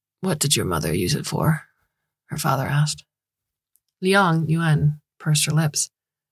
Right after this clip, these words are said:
What indeed? Surely not to run any programs designed for an average von Neumann architecture machines.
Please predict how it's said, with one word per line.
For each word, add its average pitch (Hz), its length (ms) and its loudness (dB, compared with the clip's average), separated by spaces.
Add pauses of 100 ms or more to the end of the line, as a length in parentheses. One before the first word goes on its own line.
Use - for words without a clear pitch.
(460)
What 185 140 -4
indeed? 170 580 0 (1040)
Surely 254 340 2
not 202 220 4
to 175 320 2
run 170 300 4
any 151 200 6
programs 156 420 2
designed 147 320 4
for 143 100 -2
an 147 100 -2
average 143 440 0
von 143 280 2
Neumann 143 380 2
architecture 147 600 -2
machines. 151 600 -2